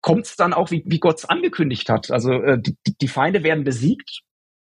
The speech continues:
und noch nicht mal von, von, von dem Heer, sondern Gott selbst hat dafür gesorgt, dass die Feinde sich gegenseitig umgebracht hatten, ne? Also er schenkt im Prinzip Josaphat den Sieg, ohne dass sich Josaphat irgendwie oder einer von seinen Kriegern irgendwie selber drum kümmern müssten. Also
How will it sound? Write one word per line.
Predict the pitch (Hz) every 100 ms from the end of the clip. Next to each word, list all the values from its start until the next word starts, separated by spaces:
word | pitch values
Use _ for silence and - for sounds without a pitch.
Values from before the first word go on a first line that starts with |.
| _ -
und | 208 -
noch | 165
nicht | 208
mal | - 180
von, | 170 147
von, | 151
von | 123 131
dem | 117
Heer, | 107 240 151
sondern | 135 139 127 - - - -
Gott | - 170
selbst | - 185 - 185
hat | 165
dafür | 156 175 165 - -
gesorgt, | 151 127 147 - -
dass | -
die | - 175 165 151 _ _ _ - -
Feinde | - 170 190
sich | 165
gegenseitig | - 226 294 160 135 -
umgebracht | 143 139 131 110 -
hatten, | 110 110
ne? | 160
Also | 160 160
er | 151
schenkt | - 170 233
im | -
Prinzip | 185 165 208
Josaphat | 165 175 185 - 180 - - - - -
den | 139
Sieg, | 147 208 -
ohne | 170 196
dass | 185 160
sich | 160
Josaphat | 165 170 165 160 160 - - - _ _ - - _ _
irgendwie | 185 214 208 160 185 196
oder | 170 160 120
einer | 156 170
von | 156
seinen | 147 143 139
Kriegern | - 180 175
irgendwie | 160 180 180
selber | 160 208 208
drum | 151 123
kümmern | 120 113
müssten. | 117 - - 120
Also | 123 127